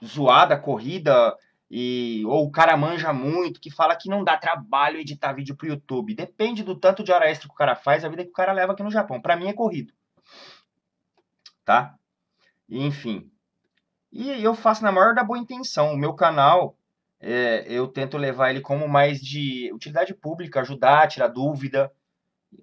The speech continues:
Mas eu faço uma gracinha ou outra. E eu fiz a gracinha lá, velho. E, sei lá, no impulso eu falei assim, pro meu vizinho lembrar que eu existo.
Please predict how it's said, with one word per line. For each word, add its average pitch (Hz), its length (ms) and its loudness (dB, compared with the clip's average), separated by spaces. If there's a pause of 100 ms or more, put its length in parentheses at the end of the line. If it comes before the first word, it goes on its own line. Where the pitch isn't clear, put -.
(280)
Mas 175 180 -6
eu 254 80 -4
faço 254 440 0
uma 202 420 4
gracinha 143 540 -2
ou 113 120 -2
outra. 101 320 -12 (100)
E 156 80 -14
eu 196 60 -6
fiz 202 180 -10
a 214 40 -4
gracinha 220 540 -4
lá, 190 260 0
velho. 120 320 -6 (580)
E, 226 320 -6
sei 196 280 -2
lá, 202 420 4 (160)
no 147 240 -6
impulso 160 400 -10
eu 165 40 -8
falei 175 180 -8
assim, 147 180 -10
pro 170 120 -8
meu 196 120 0
vizinho 202 320 -2
lembrar 202 280 4
que 214 80 -4
eu 214 40 2
existo. 175 680 -4